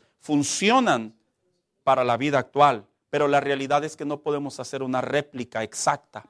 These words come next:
¿Por qué? Porque precisamente los tiempos cambian y ahora nos enfrentamos a diferentes necesidades.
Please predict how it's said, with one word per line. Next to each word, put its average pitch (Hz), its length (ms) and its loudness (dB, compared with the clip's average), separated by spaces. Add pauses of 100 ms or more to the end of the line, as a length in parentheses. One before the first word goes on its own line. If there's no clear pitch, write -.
¿Por 180 300 4
qué? 151 320 -2 (440)
Porque 143 240 0
precisamente 156 760 0
los 135 180 -4
tiempos 165 460 -4
cambian 135 560 -6 (440)
y 160 100 4
ahora 170 200 8
nos 185 200 0
enfrentamos 160 600 -2
a 156 80 -6
diferentes 143 680 -6
necesidades. 131 1000 0